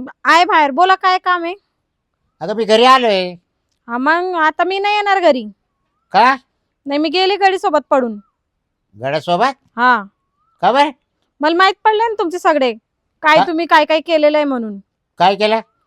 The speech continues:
Speaker 1: तुम्ही तुमची बायकोचं मर्डर केलं होतं, ते सगळं मला माहित पडलं आता.
Speaker 2: मर्डर?
Speaker 1: हो.
Speaker 2: आणि हे तुला कोणी सांगितलं?
Speaker 1: सांगितलंय मला कोणीतरी, पण मला नाही राहायचं तुमच्या सोबत.
Speaker 2: अरे, तू काय असं ऐकते जगाचं कोणाचं काही पण?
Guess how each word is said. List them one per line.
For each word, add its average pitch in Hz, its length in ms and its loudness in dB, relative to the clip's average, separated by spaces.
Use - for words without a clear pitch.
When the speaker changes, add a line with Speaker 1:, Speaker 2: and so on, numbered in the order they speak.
Speaker 1:
तुम्ही 277 200 -2
तुमची 285 300 -6
बायकोचं 320 420 2
मर्डर 349 360 2
केलं 370 200 0
होतं, 349 160 -2
ते 330 240 -2
सगळं 311 260 -4
मला 320 220 -2
माहित 339 200 -2
पडलं 381 200 0
आता. 214 300 -4
Speaker 2:
मर्डर? 160 420 4
Speaker 1:
हो. 269 380 4
Speaker 2:
आणि 160 160 -4
हे 190 60 0
तुला 202 180 -2
कोणी 247 220 0
सांगितलं? 208 360 -2
Speaker 1:
सांगितलंय 403 500 0
मला 427 180 2
कोणीतरी, 330 560 -2
पण 320 120 -2
मला 381 180 2
नाही 466 120 -2
राहायचं 415 320 -2
तुमच्या 311 240 -4
सोबत. 233 280 -4
Speaker 2:
अरे, 214 600 2
तू 208 140 -10
काय 233 280 4
असं 220 140 0
ऐकते 214 280 2
जगाचं 208 420 2
कोणाचं 220 360 0
काही 196 220 -6
पण? 175 340 -14